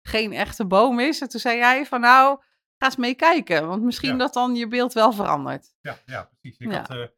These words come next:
Speaker 2: op diverse plekken, in de bouwmarkt en in andere winkels, had ik al gewoon, eh, hele mooie kunstbomen zien staan. Ook niet van de echte te onderscheiden. En toen dacht ik van, ja, maar waarom, ja, waarom zou je allemaal zo moeilijk doen met een echte boom, hè? Een boom uit de natuur halen of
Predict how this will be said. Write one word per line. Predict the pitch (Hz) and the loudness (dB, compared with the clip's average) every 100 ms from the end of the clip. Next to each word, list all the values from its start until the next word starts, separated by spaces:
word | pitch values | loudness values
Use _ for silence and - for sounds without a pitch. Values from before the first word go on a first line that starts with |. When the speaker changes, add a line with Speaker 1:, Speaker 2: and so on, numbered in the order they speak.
| _ _ _ - | _ _ _ -14
Speaker 2:
op | 120 | -8
diverse | 139 131 165 131 120 | -8 -4 -4 -4 -8
plekken, | - 180 - 151 143 | -4 -2 0 -2 -2
in | 110 104 | -4 -8
de | 98 | -4
bouwmarkt | 101 110 110 110 107 - | -2 -2 -2 -2 -2 -4
en | 104 | -6
in | 98 | -6
andere | 110 123 113 | -6 -6 -6
winkels, | 127 120 | -8 -6
had | 135 | -4
ik | 139 | -4
al | 131 | -4
gewoon, | 107 127 117 113 107 _ _ _ _ _ | -4 -4 -2 -4 -12 _ _ _ _ _
eh, | 117 | -8
hele | 127 151 | -6 -4
mooie | 135 151 139 123 110 | -2 0 2 0 -2
kunstbomen | - 175 143 123 120 113 | -4 -4 -2 0 0 -2
zien | 107 113 | -6 -8
staan. | 104 - 131 123 165 151 - | -6 -4 -4 -4 -8 -12 -14
Ook | 110 156 | -6 -2
niet | 147 120 | -2 -4
van | 117 | -4
de | 110 | -6
echte | 117 - 120 | -8 -10 -8
te | 101 | -6
onderscheiden. | 107 104 - 165 120 - - _ _ _ _ _ | -6 -8 -6 -4 -4 -8 -16 _ _ _ _ _
En | 123 | -12
toen | 123 | -6
dacht | 113 95 | -6 -8
ik | |
van, | - | -14
ja, | 80 95 | -12 -10
maar | 82 | -8
waarom, | 90 87 92 92 | -8 -8 -10 -14
ja, | 95 104 | -16 -16
waarom | 104 110 | -14 -12
zou | 127 | -10
je | 123 | -8
allemaal | 110 98 | -10 -10
zo | 104 | -8
moeilijk | 151 185 131 | -8 -8 -8
doen | 135 | -6
met | 123 | -6
een | 110 | -6
echte | 175 - 135 | -10 -12 -12
boom, | 117 143 156 139 | -4 -4 -4 -8
hè? | 131 175 123 | -10 -10 -12
Een | 104 | -10
boom | 104 110 101 | -8 -6 -8
uit | 95 | -10
de | 92 | -12
natuur | 90 127 131 | -10 -6 -6
halen | 110 123 117 | -4 -4 -6
of | - | -10